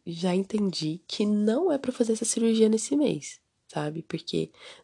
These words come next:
não é possível. Primeira coisa, eu s-,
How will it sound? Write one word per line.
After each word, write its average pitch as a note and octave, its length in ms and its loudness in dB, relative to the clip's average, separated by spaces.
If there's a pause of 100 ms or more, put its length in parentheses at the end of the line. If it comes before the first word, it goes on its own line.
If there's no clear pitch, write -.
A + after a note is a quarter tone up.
não F#3 140 4
é F3 60 4
possível. F3 640 -4
Primeira G#3 400 -2
coisa, - 500 -4 (580)
eu E3+ 100 -2
s-, - 200 -6